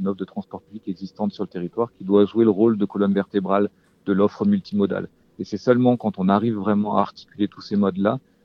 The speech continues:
qu'on arrive à offrir une alternative vraiment crédible à la voiture qui reste quand même un mode extrêmement efficace,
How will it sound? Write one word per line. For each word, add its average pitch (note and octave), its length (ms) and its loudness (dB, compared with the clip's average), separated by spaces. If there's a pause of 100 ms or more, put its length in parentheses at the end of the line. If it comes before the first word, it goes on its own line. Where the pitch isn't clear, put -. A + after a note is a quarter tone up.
qu'on G#2+ 180 0
arrive A#2+ 340 4
à G2+ 160 4
offrir G#2+ 420 2
une G2 140 4
alternative G2 600 0
vraiment G#2+ 300 4
crédible G2+ 400 -6
à F#2+ 40 0
la F#2 80 2
voiture F#2+ 340 -2
qui - 180 -8
reste B2+ 280 0
quand F#2+ 120 -2
même F#2+ 160 2
un E2+ 80 -2
mode G2 320 0
extrêmement G2 580 -2
efficace, - 540 -8